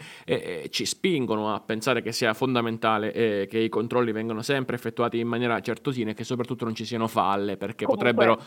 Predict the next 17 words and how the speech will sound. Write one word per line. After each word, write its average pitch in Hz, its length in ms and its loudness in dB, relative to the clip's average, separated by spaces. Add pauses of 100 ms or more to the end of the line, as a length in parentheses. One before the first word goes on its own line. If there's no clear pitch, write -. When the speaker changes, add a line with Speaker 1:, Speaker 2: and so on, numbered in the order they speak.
(120)
Speaker 2:
carità. - 160 0
Speaker 1:
rivelarsi 120 460 8
fatali. 113 220 6
Tutto 185 340 6
Speaker 2:
Comunque, 127 260 10
Speaker 1:
è 123 60 10
Speaker 2:
sì, 120 80 10
sì, 127 40 6
Speaker 1:
migliorabile. 110 760 6
Speaker 2:
sì. - 80 -18 (240)
Speaker 1:
Antonella, 151 480 6
intanto 202 400 4
io 151 100 6
volevo, 120 280 8
oh, 120 200 8
ringraziare 127 540 4
te 196 240 8